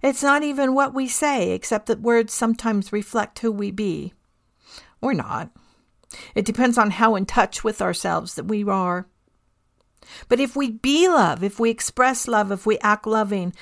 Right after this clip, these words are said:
as much as possible, don't you think we're going a long way towards actually showing the truth that we were created in the image and likeness of God? This, then, is the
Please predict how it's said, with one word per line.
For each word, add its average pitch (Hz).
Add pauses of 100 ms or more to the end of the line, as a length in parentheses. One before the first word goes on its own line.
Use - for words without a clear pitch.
(240)
as 208
much 220
as 214
possible, 208
don't 202
you 320
think 254
we're 220
going 202
a 180
long 190
way 190
towards 185
actually 202
showing 196 (1200)
the 196
truth -
that 165
we 180
were 180
created 180
in 175
the 175
image 196
and 180
likeness 170
of 160
God? 160 (1500)
This, 233
then, 214
is 233
the 247